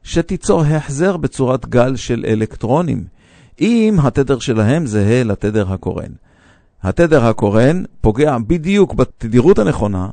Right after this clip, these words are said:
בגביש או באטומים, וגורם לפליטת אלקטרונים מתוכם. אז משערים שההחזר יהיה זהה לקורן, משמע מדובר בהעברת מידע מדויקת. אם הקורן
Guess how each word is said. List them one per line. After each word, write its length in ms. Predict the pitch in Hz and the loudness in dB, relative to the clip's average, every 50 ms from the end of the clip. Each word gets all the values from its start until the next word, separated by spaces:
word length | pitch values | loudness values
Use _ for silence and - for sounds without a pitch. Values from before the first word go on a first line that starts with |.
| - - _ _ _ _ _ - - - - - | -10 -18 _ _ _ _ _ -20 -20 -20 -4 2
בגביש 600 | - 135 123 139 131 101 107 117 127 127 - - | 2 4 4 4 2 2 0 -2 -2 -4 -6 -2
או 120 | - 110 | -2 0
באטומים, 640 | 101 113 110 101 98 - 104 101 107 110 120 147 160 127 | 2 4 4 4 2 2 2 2 2 0 0 -2 0 -2
וגורם 400 | 120 110 - 117 120 151 165 160 | 0 2 2 2 2 2 0 0
לפליטת 640 | - - 143 131 127 - - 202 202 190 - - - - - - - - - - | -2 -2 -2 -2 -2 -2 2 2 2 2 0 -6 -14 -14 -16 -20 -20 -16 -6 -2
אלקטרונים 560 | 113 120 120 120 - - 127 127 131 135 127 120 | 0 0 0 0 -2 -4 -2 -2 0 0 0 0
מתוכם. 400 | 113 - - 98 - - - - - - _ _ _ _ _ _ _ - - | 0 0 -2 -4 -4 -6 -8 -10 -12 -16 _ _ _ _ _ _ _ -8 -2
אז 200 | - - 196 202 | 0 0 0 0
משערים 640 | 196 185 - - 117 104 95 95 98 101 110 123 - - - | 0 -2 2 2 2 2 2 2 0 0 0 -2 -4 -8 -10
שההחזר 840 | - - 98 95 92 95 87 - - 117 139 190 202 180 175 170 160 143 - - _ _ _ - | -4 -2 -2 0 0 -2 -4 -4 -6 -2 0 2 2 2 2 0 -2 -8 -12 -18 _ _ _ -10
יהיה 300 | - 107 107 139 156 160 | -4 0 2 4 4 2
זהה 300 | 131 104 113 107 110 120 | 2 2 2 2 4 4
לקורן, 640 | 123 120 - - - 101 92 95 101 101 113 143 170 175 - _ _ _ - - - | 2 2 0 -2 -4 -4 -2 -2 0 0 -2 -2 -4 -6 -12 _ _ _ -20 -10 -6
משמע 540 | - 101 101 - - 180 208 214 202 196 170 - - - - - | -4 -4 -4 -2 0 0 2 2 2 2 -2 -4 -10 -14 -8 -4
מדובר 320 | 104 110 123 120 147 151 | -4 -2 0 2 2 2
בהעברת 540 | 156 147 131 113 110 110 110 104 120 123 98 | 2 2 4 4 4 2 2 2 2 0 -2
מידע 260 | 127 123 110 104 98 | -4 -4 -2 -2 -2
מדויקת. 600 | 95 98 98 117 139 170 180 - - 92 - - - - _ _ _ _ _ _ _ _ _ _ _ _ - - _ _ _ _ _ _ _ _ - - | -2 -2 0 2 2 2 2 0 -4 -10 -10 -12 -20 -20 _ _ _ _ _ _ _ _ _ _ _ _ -20 -20 _ _ _ _ _ _ _ _ -6 -2
אם 280 | 175 185 160 120 92 87 - - - | -2 0 0 -2 -4 -6 -10 -10 -4
הקורן 600 | - 113 113 - - 131 131 151 156 139 107 | 0 0 0 2 2 4 4 6 4 4 2